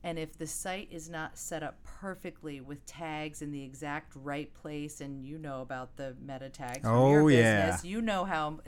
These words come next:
Speaker 1: the structure and the tagging of the page has to be absolutely perfect. Otherwise, the text reader, like, hiccups and falls down and doesn't work. So, you know,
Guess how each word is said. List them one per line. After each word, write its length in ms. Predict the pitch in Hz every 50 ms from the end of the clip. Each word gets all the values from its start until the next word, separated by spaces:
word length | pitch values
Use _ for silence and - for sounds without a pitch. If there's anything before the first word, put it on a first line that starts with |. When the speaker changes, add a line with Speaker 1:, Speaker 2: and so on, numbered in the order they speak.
| 156
Speaker 1:
the 80 | 151 170
structure 640 | - - - - 202 196 196 196 - - - 202 185
and 140 | 175 165
the 60 | 160 156
tagging 520 | 151 - 185 165 160 170 165 170 170 165
of 80 | 165 147
the 120 | 160 160
page 500 | 156 - 160 160 156 165 180 208 196 - - - - - - - - -
has 240 | - 196 185 180 -
to 100 | - 180
be 180 | 160 170 - -
absolutely 720 | - 160 165 165 - - - 175 160 160 156 156 156 151 147
perfect. 640 | - - - 165 165 165 - 247 254 269 269 - -
Otherwise, 440 | - 160 165 160 156 156 151 151 147
the 100 | - 160
text 380 | 151 - 170 156 151 - - -
reader, 280 | 160 156 147 151 147
like, 240 | 147 147 147 143 -
hiccups 500 | - 170 151 - - 156 147 - - -
and 200 | 160 147 147 143 143 - - - -
falls 300 | - 147 139 139 139 -
down 380 | - 165 170 190 214 226 214
and 200 | 175 147 143 143
doesn't 260 | 151 143 139 139 147 160
work. 300 | 214 240 240 226 226 - - - - - - - -
So, 340 | - - - 247 220 214 208 208 - - - - - - - - - - -
you 140 | - 220 233
know, 180 | 214 202 190